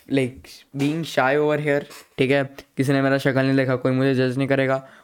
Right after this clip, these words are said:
और जिनको मैं refer करूँगा probably मेरे दोस्त होंगे, वो लोग मेरी बातें सुन रहे होंगे, तो they are like, "हाँ भाई, ये तो रोता ही रहता है।" <laughs> इसका तो चलता ही रहता है।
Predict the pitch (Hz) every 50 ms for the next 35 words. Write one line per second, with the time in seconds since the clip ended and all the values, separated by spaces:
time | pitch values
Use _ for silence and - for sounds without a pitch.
0 | _ _ - 135 143 160 165 185 190 185 170 165 160 170 170 156 160 160 165 165
1 | 165 160 156 147 139 139 143 151 151 151 147 143 143 135 139 143 139 - - 135
2 | 135 139 139 139 131 131 135 127 127 131 131 131 131 131 127 123 123 131 135 143
3 | 135 127 131 135 131 127 127 131 131 - - - - - - - _ _ _ -
4 | 175 170 139 - - - 156 160 165 165 156 156 156 156 143 147 - 135 131 135
5 | 135 139 127 131 131 131 127 - 123 117 113 - 117 113 113 110 104 92 104 135
6 | 160 - _ - - - - 196 170 - 170 - - 190 185 - - - - -
7 | - _ - _ _ _ _ _ _ _ _ _ _ _ - 359 - - - -
8 | - - - - - - 190 175 - - 185 180 180 175 - 165 143 - 143 131
9 | 123 117 120 117 - 110 107 180